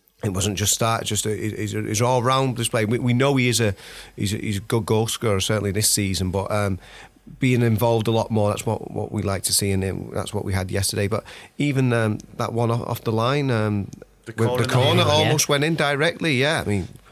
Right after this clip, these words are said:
Speaker 1: that was, that was amazing, and, um, it, it shows you why you should, I, in my book, have somebody on the line. The fact that De,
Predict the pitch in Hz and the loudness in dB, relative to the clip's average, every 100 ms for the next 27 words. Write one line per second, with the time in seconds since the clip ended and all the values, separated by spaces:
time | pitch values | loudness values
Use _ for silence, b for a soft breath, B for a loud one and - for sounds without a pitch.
0 | B B B - 104 - 90 104 98 104 | B B B -6 -4 -4 -4 -4 0 0
1 | 135 139 104 90 92 90 92 90 90 90 | 0 -2 -2 0 -2 -2 -2 -4 -4 -8
2 | B B B B B B - 101 - 78 | B B B B B B -6 -4 -4 -8
3 | 69 - 90 - 117 98 101 98 - 120 | -10 -6 0 2 2 2 0 0 0 -2
4 | - - 95 101 98 98 101 90 - 101 | -4 -2 -2 0 0 0 -2 -4 -4 -2
5 | - 98 98 107 135 131 104 87 - - | 0 0 2 0 0 0 0 -2 -4 -6
6 | - | -4